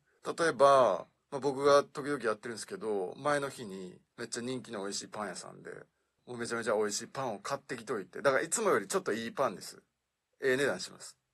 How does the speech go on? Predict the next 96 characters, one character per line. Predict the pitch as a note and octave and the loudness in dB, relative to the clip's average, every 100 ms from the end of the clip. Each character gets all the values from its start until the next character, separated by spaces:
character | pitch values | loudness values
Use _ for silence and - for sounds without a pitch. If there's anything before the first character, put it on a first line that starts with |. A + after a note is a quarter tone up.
| - | -10
そ | C#3+ | -6
れ | C3+ | -4
を | |
買 | C3 | -4
っ | B2 | -6
て | A2+ | -6
き | |
と | A#2 | -8
い | G#2+ | -8
て、 | - C3 - _ _ _ _ _ _ _ _ | -8 -10 -10 _ _ _ _ _ _ _ _
ま | A#2+ | 0
あ、 | |
朝 | A2+ A2+ | 0 0
ご | G#2 | -2
は | G2+ F#2+ | -4 -8
ん | |
用 | F#2 | -12
に。 | F#2 - _ _ _ _ - | -16 -20 _ _ _ _ -4
だ | D#3+ | -2
か | |
ら | |
も | C3 C3 B2 | 2 2 2
う | |
ち | F3+ | -2
ょ | |
っ | |
と | C#3+ | -2
目 | B2+ | 0
覚 | C#3+ A#2+ | 0 -2
め | G#2 | -6
た | F#2 | -8
時 | D#2+ F#2 | -10 -14
に、 | F2+ F#2 - _ _ - | -16 -16 -20 _ _ 0
だ | D3 | 2
る | D#3 | 4
い | B2 | 2
な | B2+ B2+ | 0 0
と | D3+ | -2
思 | C3+ | -4
う | C3+ | -6
ん | |
で | - | -8
す | |
け | - | -14
ど、 | G2 F#2 F#2 _ _ _ - | -18 -18 -20 _ _ _ -10
「あ、 | A#2+ | -6
で | A#2 | -6
も | A2 G2 | -8 -8
あ | C3+ | -8
の | D3 | -8
パ | D3 C#3+ | -6 -6
ン | F2 | -6
あ | |
る | F2+ | -8
や | G2+ | -10
ん」 | - | -12
っ | - _ - | -18 _ -12
て | |
思 | G2 G2 | -10 -10
う | - | -10
と、 | - A2 - _ _ _ _ _ _ - | -8 -8 -10 _ _ _ _ _ _ 2
ま | |
あ、 | A#3 | 2
ち | C4+ | 2
ょ | |
っ | |
と | G3 | 0
な | D3+ C3+ | 2 2
ん | A2 | 2
か | D3+ | 0
楽 | D3 | 0
し | - | -2
み | D3+ | -6
み | A#2 | -6
た | F#2 | -8
い | |
な | F2+ | -10
気 | A2 | -12
持 | G#2 | -8
ち | G2+ | -2
が | |
湧 | A2 | 0
い | G#2+ | 0
て | G2+ | -4
き | - | -14
て、 | - F#2 F#2 - | -14 -14 -12 -14
起 | G2+ | -12
き | A#2 | -8
よ | B2 | -8
っ | |
か | B2 G2 | -8 -14
っ | |
て | F2+ | -14
な | F2 | -14
る | |
っ | F2 | -14